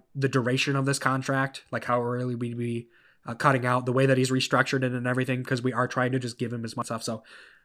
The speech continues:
with however it's structured and everything, there is the opportunity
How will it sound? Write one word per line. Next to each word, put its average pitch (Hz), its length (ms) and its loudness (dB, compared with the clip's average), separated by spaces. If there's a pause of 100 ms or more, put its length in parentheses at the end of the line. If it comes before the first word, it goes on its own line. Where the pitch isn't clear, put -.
(380)
with 190 160 6
however 180 360 8
it's - 300 -2 (120)
structured 139 420 2
and 127 80 0
everything, 123 500 -2 (880)
there 156 120 6
is 156 520 2 (760)
the 139 220 -2
opportunity 175 920 0